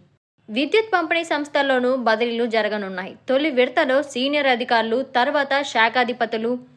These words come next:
కలెక్టర్లు, ఎస్పీల బదిలీల ఉత్తర్వులు ఇస్తారు. కలెక్టర్ల పనితీరుపై ప్రభుత్వం ఇప్పటికే రెండు మూడు విడతలుగా సమాచారం తెప్పించుకుంది. పలు రకాల వడబోతల తదుపరి తుది జాబితా సిద్ధం చేసినట్లు తెలిసింది.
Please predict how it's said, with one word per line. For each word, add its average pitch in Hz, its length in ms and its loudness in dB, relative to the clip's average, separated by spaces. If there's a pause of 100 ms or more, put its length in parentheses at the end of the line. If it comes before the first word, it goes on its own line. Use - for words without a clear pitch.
(420)
కలెక్టర్లు, 285 680 4
ఎస్పీల 254 420 -2
బదిలీల 247 440 0
ఉత్తర్వులు 247 500 0
ఇస్తారు. 208 540 -4 (560)
కలెక్టర్ల 359 480 4
పనితీరుపై 277 680 0
ప్రభుత్వం 254 540 -2
ఇప్పటికే 240 480 -2
రెండు 240 300 -2
మూడు 294 240 0
విడతలుగా 302 500 0
సమాచారం 233 580 -2
తెప్పించుకుంది. 214 760 -6 (360)
పలు 302 220 4
రకాల 294 380 2
వడబోతల 269 680 2 (100)
తదుపరి 247 420 0
తుది 277 300 -4
జాబితా 311 400 0
సిద్ధం 262 440 -4
చేసినట్లు 240 480 -2
తెలిసింది. 208 640 -6